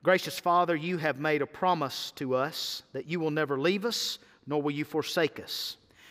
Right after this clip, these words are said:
Jesus' ascension is proof of that. He ascended, but the Holy Spirit descended.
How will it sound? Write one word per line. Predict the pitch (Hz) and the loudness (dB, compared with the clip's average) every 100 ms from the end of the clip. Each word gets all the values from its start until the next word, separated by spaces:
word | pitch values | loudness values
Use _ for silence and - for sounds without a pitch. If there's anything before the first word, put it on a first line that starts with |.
| - 123 | -20 -4
Jesus' | 160 175 156 165 147 | 0 0 -2 -4 0
ascension | 139 202 208 233 185 | 0 2 2 2 0
is | 156 | 0
proof | - 254 - | 0 0 0
of | 120 | -6
that. | 110 90 - _ _ - _ | -8 -12 -16 _ _ -20 _
He | 185 165 | 0 2
ascended, | 147 - 240 143 139 170 - | 4 4 4 4 0 -2 -8
but | 147 | -4
the | 160 | -2
Holy | 139 175 156 | 2 4 4
Spirit | - - 190 147 135 - - - | 0 2 4 4 2 -6 -20 -4
descended. | 170 165 - 131 98 | -2 -2 -2 -2 -2